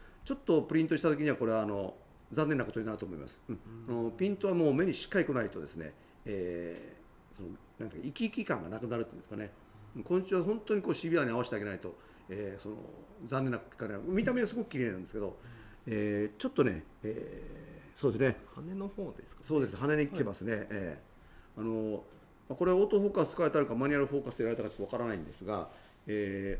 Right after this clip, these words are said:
Speaker 1: ー、オートフォーカスなどの場合はね、こういう細かいとこ来ません。あの、例えば花に来ちゃったら花に来ちゃったとこですね。一番コントラストの高いところにピントが合いやすくなってますから、
Speaker 2: うん。
Speaker 1: えー、マニュアル併用でですね、オートフォーカスで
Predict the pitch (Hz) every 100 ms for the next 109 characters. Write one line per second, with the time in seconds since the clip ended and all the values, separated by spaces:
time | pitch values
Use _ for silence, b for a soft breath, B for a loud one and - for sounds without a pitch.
0 | - 190 220 233 233 143 123 104 113 107
1 | 101 - 165 170 160 190 190 113 - 151
2 | 147 127 - 107 104 156 160 131 165 165
3 | - 123 - 101 135 139 - 110 - -
4 | - - - 107 85 B B B - 98
5 | 139 151 151 208 240 175 139 196 196 120
6 | 101 110 107 113 117 101 98 92 85 113
7 | 90 92 - B B B B - 90 98
8 | 92 101 104 139 175 175 151 175 190 175
9 | 147 - - 95 - b b - 143 156
10 | 165 120 117 135 180 -